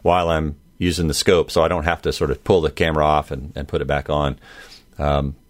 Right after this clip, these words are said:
'cause even, even using a long lens for wildlife, invariably, the minute you start changing your lens and taking the camera out of, off of your long lens is when you, you know, see the bird you've been looking for or whatever wildlife it is. And, and now you've got to switch back and try to hurry. And it's kind of a,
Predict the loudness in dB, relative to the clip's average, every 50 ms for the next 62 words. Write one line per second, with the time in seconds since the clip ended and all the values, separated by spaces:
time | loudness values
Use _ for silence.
0 | _ _ _ _ -2 0 2 2 2 2 2 2 2 2 2 2 2 4 4 4
1 | 2 2 2 2 2 2 2 2 2 2 0 0 0 0 0 0 0 -2 -2 -4
2 | -2 0 2 2 2 2 2 2 2 2 0 0 -4 _ -20 -20 -20 -20 _ _
3 | _ _ _ 0 0 2 4 4 4 4 4 2 0 0 2 2 2 2 2 -2
4 | -4 -10 -14 -6 -2 0 2 4 4 4 4 2 0 0 -2 -2 -2 0 2 2
5 | 2 2 0 0 0 0 2 0 0 0 0 0 0 2 2 2 2 2 0 -2
6 | -4 -2 -2 -2 -2 -2 -2 -4 -4 -2 -2 -2 0 0 0 0 2 0 0 -2
7 | -4 -8 -10 -4 -2 0 0 0 -2 -6 -6 -4 -2 0 0 0 0 0 0 0
8 | 0 0 0 -2 -4 -6 -4 -4 -2 -2 -2 -2 -4 -4 -6 -8 -12 -18 -20 -20
9 | -20 _ _ -4 -2 0 0 0 0 0 0 0 2 2 4 4 4 2 0 0
10 | 0 0 0 0 0 -2 -2 -4 -6 -2 0 2 4 4 4 4 2 0 0 2
11 | 2 2 2 2 2 2 2 2 0 0 -2 -2 -2 -2 0 2 2 4 4 2
12 | 0 -6 -12 -20 -20 -20 -20 _ _ -6 -4 -4 -4 -4 -4 -4 -2 0 0 0
13 | 0 0 0 0 0 0 0 0 0 0 0 0 0 0 0 0 -2 -6 -8 -4
14 | -2 0 0 0 2 2 4 4 4 4 2 0 -2 -4 -6 -8 -6 -4 -4 -4
15 | -2 -2 -2 -4 -4 -6 -10